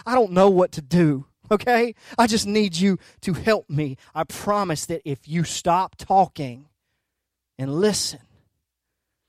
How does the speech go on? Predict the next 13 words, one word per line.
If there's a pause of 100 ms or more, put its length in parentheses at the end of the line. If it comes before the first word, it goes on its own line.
(200)
he'll
speak. (760)
The
problem
is, (880)
is
that
so
many
times
we
don't
know